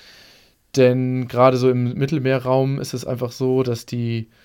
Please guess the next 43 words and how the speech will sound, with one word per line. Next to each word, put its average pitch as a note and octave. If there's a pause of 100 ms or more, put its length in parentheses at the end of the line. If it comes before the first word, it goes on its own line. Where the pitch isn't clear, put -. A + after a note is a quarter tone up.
(220)
Charterfirmen B2+
die A#2+
Boote B2
nicht C3
so B2
ganz C3
perfekt, - (720)
äh, B2
warten A#2+
oder, A2+
oder A2
wieder A2+
instand B2+
setzen, A2+
wie, G#2+
wie, G#2
wie A2
das G#2+
vielleicht, -
äh, -
teilweise A2+
aus A2+
Deutschland C#3
ge-, A2
gewohnt G#2+
sind. C#3+ (340)
Ist -
überhaupt A#2
gar A#2+
nicht, A2+
äh, A#2 (560)
wertend C#3+
gemeint, D#3
aber B2+ (1300)
es A#2+
kommt B2+
dann A#2+
einfach A2
ziemlich A2
oft -
dazu, D#3
dass C3
man A2